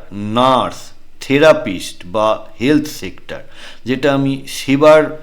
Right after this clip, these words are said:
যে প্রসঙ্গটা নিয়ে আলোচনা করছিলাম, সেই প্রফেশনে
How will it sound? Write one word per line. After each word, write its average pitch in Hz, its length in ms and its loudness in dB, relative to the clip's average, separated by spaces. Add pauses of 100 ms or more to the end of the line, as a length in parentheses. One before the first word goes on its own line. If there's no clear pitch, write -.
(400)
যে 131 200 -2 (680)
প্রসঙ্গটা 117 680 -2 (340)
নিয়ে 117 220 -4
আলোচনা 98 520 -4
করছিলাম, 92 640 -8 (240)
সেই 151 320 -2 (440)
প্রফেশনে 120 720 0